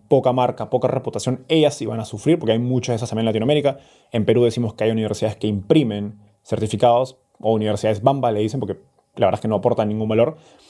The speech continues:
Y hay varias de esas universidades, yo creo que esas sí van a ser muy vulnerables a la entrada de edtechs, como estábamos hablando,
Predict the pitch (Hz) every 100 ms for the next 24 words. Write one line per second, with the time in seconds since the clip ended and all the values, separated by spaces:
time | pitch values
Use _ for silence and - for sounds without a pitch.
0 | _ _ _ - 156 147 123 123 143 143
1 | 147 135 101 127 123 113 - 160 156 156
2 | - 196 165 139 131 127 127 123 120 117
3 | 123 113 110 110 113 131 - 113 113 104
4 | 95 107 110 104 - 135 - - - 107
5 | 101 107 107 - 107 113 127 165